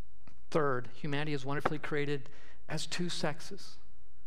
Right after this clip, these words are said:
The word sex I want to use here, it's a little more old school word. There's two designs of sex. It's a physical act and it's a description of our biological being. He designed them male and female.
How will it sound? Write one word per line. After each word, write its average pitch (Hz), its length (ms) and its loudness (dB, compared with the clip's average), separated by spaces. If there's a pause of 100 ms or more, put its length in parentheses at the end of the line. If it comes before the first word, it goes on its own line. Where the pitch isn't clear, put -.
(2750)
The 160 80 2
word 170 220 4
sex - 360 2
I 185 60 4
want 170 140 2
to 165 40 2
use 165 220 2
here, 156 80 2
it's 135 100 2
a 147 40 2
little 156 100 4
more 160 220 2
old 156 200 2
school 147 360 2
word. 143 200 2
There's 120 140 0
two 175 300 0
designs 156 500 2
of 135 140 0
sex. 143 360 2
It's - 140 2
a 147 60 2
physical 160 500 2
act 160 300 2
and 170 80 2
it's 160 160 2
a 147 40 0
description 165 480 2
of 147 100 2
our 139 100 6
biological 139 680 2
being. 131 400 0 (2000)
He 170 160 2
designed 160 400 2
them 156 120 2
male 147 200 2
and 139 120 2
female. 123 440 0